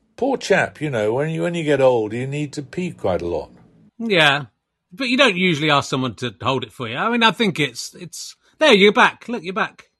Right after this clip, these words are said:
Speaker 1: I am back, yes.
Speaker 2: <laughs>
Speaker 1: I pressed okay.
Speaker 2: There we go. It was as simple as that.
Speaker 1: Yeah.
Speaker 2: It's, <laughs> if you put, if you put fifty p in the meter, the internet meter to keep it going.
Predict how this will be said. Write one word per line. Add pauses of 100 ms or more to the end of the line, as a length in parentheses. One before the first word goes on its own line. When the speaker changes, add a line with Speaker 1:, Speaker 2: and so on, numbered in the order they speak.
(340)
Speaker 1:
I
am
back,
yes. (640)
Speaker 2:
<laughs>
Speaker 1:
I
pressed
okay. (760)
Speaker 2:
There
we
go.
It
was
as
simple
as
that. (720)
Speaker 1:
Yeah. (200)
Speaker 2:
It's,
<laughs>
if
you
put,
if
you
put
fifty
p
in
the
meter, (800)
the
internet
meter
to
keep
it
going.